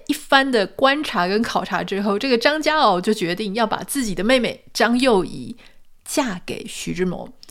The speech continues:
所以当时呢，徐志摩他的跟张幼仪，因为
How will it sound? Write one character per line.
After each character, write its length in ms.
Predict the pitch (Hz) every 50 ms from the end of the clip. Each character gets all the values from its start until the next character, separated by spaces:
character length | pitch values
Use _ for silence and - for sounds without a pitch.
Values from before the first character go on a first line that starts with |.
| - - - - - - -
所 200 | - - - 359
以 140 | 392 349 240
当 320 | - - - 247 247 262 294
时 220 | - - - 170
呢， 200 | 160 - 117 135
徐 180 | - - 247 208
志 120 | 233 262
摩 240 | 247 220 190 175 180
他 240 | - - 208 190 190
的 400 | 202 185 175 170 165 147 - -
跟 240 | - 214 208 214 202
张 200 | - 214 220 226
幼 200 | 240 220 190 175
仪， 200 | 165 - - -
因 120 | - 220
为 180 | 208 202 185